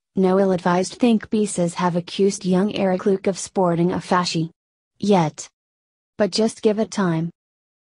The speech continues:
If the hair makes the man, Democrats had better look out in another thirty-five years when this little guy becomes eligible to take a run at one thousand six hundred Pennsylvania.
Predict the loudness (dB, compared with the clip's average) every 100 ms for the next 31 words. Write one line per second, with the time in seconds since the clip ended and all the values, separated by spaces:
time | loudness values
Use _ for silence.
0 | -2 0 0 -2 2 2 4 2 2 0
1 | 2 2 2 0 -4 _ _ 0 2 0
2 | 0 -2 -2 -8 -4 2 2 2 0 -2
3 | 0 0 0 0 2 2 2 0 0 0
4 | 0 0 0 0 0 2 2 2 -2 0
5 | 0 0 -2 0 0 2 0 0 -2 -2
6 | 0 0 2 0 0 0 0 -2 -2 -2
7 | 0 0 2 0 2 2 0 0 2 2
8 | 2 2 2 2 2 0 -2 -4 -2 0
9 | 0 0 -2 0 -2 0 2 2 0